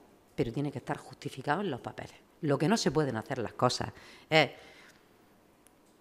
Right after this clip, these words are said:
como andar por casa con cantidades como veinticinco millones de euros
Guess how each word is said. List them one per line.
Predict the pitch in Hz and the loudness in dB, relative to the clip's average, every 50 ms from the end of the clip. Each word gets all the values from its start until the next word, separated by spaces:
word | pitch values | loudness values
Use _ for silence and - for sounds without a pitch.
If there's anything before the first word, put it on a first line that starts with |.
| _ _ - - - - - - - _ - - - | _ _ -20 -20 -20 -20 -20 -20 -20 _ -20 -20 -8
como | - 139 131 123 | -4 -2 0 0
andar | 127 143 180 202 | 4 6 6 6
por | - 165 135 120 | 6 2 0 2
casa | - 151 139 - - 120 104 - - - - - - - - - - - - - | 4 2 2 2 -2 -8 -12 -12 -16 -18 -18 -18 -16 -14 -14 -14 -14 -18 -20 -14
con | - - 147 123 120 | -4 -2 -2 -2 2
cantidades | - 139 123 123 - 139 160 180 185 165 143 - | 2 0 0 0 0 2 4 6 6 6 4 2
como | - 147 127 127 117 | 0 -2 -2 0 0
veinticinco | 120 120 117 120 - 120 - - 196 202 175 - 131 | 0 -2 -2 -4 -6 -6 -4 0 0 0 0 0 -2
millones | 127 127 123 147 160 160 151 123 113 | -2 0 2 2 2 2 2 0 -2
de | 113 107 | 0 2
euros | 120 135 135 127 113 92 95 | 4 4 4 2 0 -4 -6